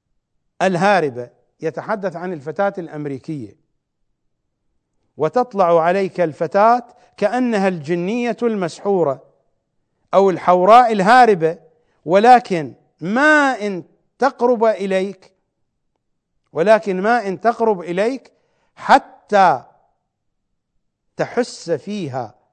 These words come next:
الغريزة الصارخة وحدها، مجردة من كل إشعاع، ثم تنتهي إلى لحم، مجرد لحم،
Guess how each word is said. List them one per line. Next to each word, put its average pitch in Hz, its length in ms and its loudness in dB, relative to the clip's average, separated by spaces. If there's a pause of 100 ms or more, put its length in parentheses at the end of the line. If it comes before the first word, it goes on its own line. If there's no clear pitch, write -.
(460)
الغريزة 156 1040 -4
الصارخة 165 800 -2
وحدها، 139 560 -4 (680)
مجردة 185 1040 -2 (480)
من 170 240 -6
كل 226 320 -8
إشعاع، 143 680 -4 (580)
ثم 175 280 -6
تنتهي 180 800 -6 (400)
إلى 170 760 -2
لحم، 139 760 -6 (1900)
مجرد 156 640 0
لحم، 147 360 -4